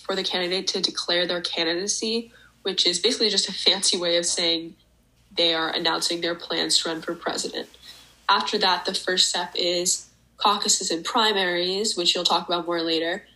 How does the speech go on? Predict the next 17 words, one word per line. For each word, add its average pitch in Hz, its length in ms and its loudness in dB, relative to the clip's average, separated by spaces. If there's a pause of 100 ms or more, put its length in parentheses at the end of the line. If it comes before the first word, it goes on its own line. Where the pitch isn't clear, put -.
(320)
And 175 300 0
that's 196 180 2
essentially 185 360 2
where 180 100 -2
people 180 300 -4
vote 170 180 2
for 185 100 -2
candidates 170 460 0
they 175 80 -2
would 165 140 -4
like 165 180 -4
to 170 80 -2
keep 175 380 -4
in 165 100 -4
the 156 100 -2
race. 165 680 2 (100)
These 175 240 -2